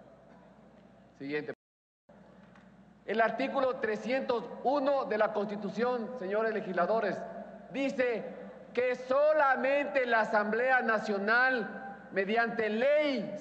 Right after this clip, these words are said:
sancionada por este organismo, puede modificar impuestos. Solo la Asamblea Nacional puede modificar impuestos. Vean ustedes lo que dice el artículo, el artículo uno de este proyecto.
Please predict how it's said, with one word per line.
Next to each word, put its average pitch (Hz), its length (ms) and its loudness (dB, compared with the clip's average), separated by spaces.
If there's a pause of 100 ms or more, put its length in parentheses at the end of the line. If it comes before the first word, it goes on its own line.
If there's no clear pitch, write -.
sancionada 247 840 2
por 214 120 -2
este 233 160 -2
organismo, 233 460 0
puede 226 300 -2
modificar 202 580 0
impuestos. 190 520 -2 (840)
Solo 302 440 4
la 262 140 4
Asamblea 240 640 2
Nacional 233 680 2
puede 254 260 0
modificar 208 560 0
impuestos. 196 540 -2 (1160)
Vean 240 280 2
ustedes 226 380 0
lo 214 100 0
que 196 120 -2
dice 208 420 -2 (680)
el 175 140 2
artículo, 185 720 0 (500)
el 165 120 -2
artículo 185 480 0
uno 185 280 -2
de 170 120 -2
este 175 140 -6
proyecto. 151 460 -6